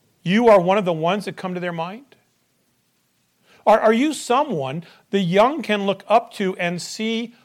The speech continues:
your love for the Lord, your love for the church, and your love for them? Will that be your legacy?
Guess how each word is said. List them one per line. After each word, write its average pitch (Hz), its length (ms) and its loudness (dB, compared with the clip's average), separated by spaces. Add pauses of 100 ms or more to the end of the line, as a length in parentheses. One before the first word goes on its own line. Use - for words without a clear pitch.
(180)
your 220 360 4
love 117 340 -6
for - 240 -6
the 151 80 -2
Lord, 151 540 -2 (480)
your 254 400 4
love 147 460 0
for - 160 -10
the 165 100 -8
church, - 760 -8 (1000)
and 160 160 -10
your 170 100 -8
love 220 300 -10
for 202 140 -14
them? 196 260 -16 (1300)
Will 170 120 -6
that 214 240 0
be 220 100 -4
your 208 360 -2
legacy? 120 600 -12